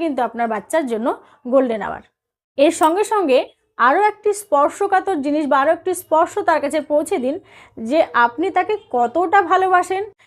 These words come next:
এবং সারাদিনে তার কিছু খারাপ লাগা, কিছু ভালো লাগা, সেইটা মিলে আপনি তাকে কতটা মিস করেছেন। সে যখন স্কুলে ছিল বা সে কোনো বন্ধুর কাছে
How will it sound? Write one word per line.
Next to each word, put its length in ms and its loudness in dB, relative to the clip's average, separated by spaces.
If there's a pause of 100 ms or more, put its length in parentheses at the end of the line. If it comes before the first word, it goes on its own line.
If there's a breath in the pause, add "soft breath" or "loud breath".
এবং 200 0 (180)
সারাদিনে 540 2 (520)
তার 200 4
কিছু 180 -2 (180)
খারাপ 260 2
লাগা, 240 2 (100)
কিছু 200 -4
ভালো 260 0
লাগা, 260 2
সেইটা 360 0 (140)
মিলে 220 2 (380 loud breath)
আপনি 280 0
তাকে 200 -2
কতটা 240 0 (120)
মিস 160 0 (100)
করেছেন। 340 0 (420 soft breath)
সে 180 -6
যখন 160 2 (100)
স্কুলে 340 0
ছিল 140 0 (160)
বা 140 4
সে 140 -6
কোনো 200 0
বন্ধুর 400 0
কাছে 180 -2